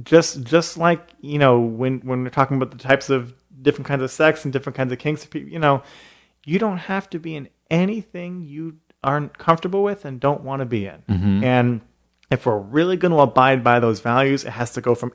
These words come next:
Speaker 1: everything from what we ask of people on the app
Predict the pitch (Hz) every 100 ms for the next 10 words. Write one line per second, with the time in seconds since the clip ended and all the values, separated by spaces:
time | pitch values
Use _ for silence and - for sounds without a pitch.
0 | - 165 190 180 160 143 127 113 110 113
1 | 131 139 127 127 123 127 - 127 123 113
2 | 113 131 175